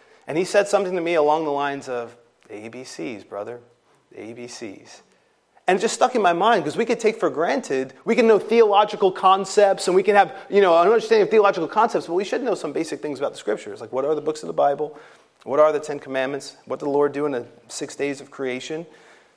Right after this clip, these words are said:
And maybe you put in the category here, memorizing who the eleven apostles were. You can maybe work up to, uh, memorizing who the kings of Israel were, who the kings of Judah were,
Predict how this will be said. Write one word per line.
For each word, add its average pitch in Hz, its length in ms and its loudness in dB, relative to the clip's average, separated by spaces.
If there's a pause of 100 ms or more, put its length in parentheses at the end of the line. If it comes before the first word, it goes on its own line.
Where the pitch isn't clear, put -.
(180)
And 175 180 -2
maybe 208 300 2
you 147 140 -2
put 156 180 0
in 139 80 -6
the 131 80 -6
category 131 560 0
here, 117 540 -4
memorizing 123 640 -2
who 131 180 -8
the 120 80 -8
eleven 117 320 -2
apostles 117 640 -2
were. 104 300 -8
You 123 100 -12
can 147 100 -10
maybe 147 200 0
work 143 320 2
up 170 300 2
to, 120 260 -4 (340)
uh, 117 240 0
memorizing 120 560 -2
who 127 160 -10
the 117 80 -10
kings 123 400 -10
of 117 160 -4
Israel 131 480 -2
were, 107 240 -6
who 131 140 -10
the 127 80 -10
kings 131 260 -10
of 117 140 -12
Judah 135 500 -2
were, 107 380 -8